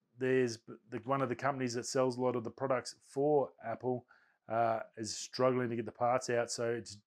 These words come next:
definitely not gonna be coming to October. Uh, that's pretty much a lock in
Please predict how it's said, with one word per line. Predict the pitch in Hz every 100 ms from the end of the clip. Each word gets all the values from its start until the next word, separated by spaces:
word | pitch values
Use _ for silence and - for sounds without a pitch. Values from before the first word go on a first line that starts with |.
| _
definitely | 131 135 - 127 120
not | 120 -
gonna | 117
be | 107
coming | 117 113 110
to | 117
October. | 107 - 117 110 101 - _ _ _ _ _ -
Uh, | 107
that's | 113 110
pretty | - 131 117
much | 117 110 -
a | 113
lock | 113 120 117 120
in | 117 117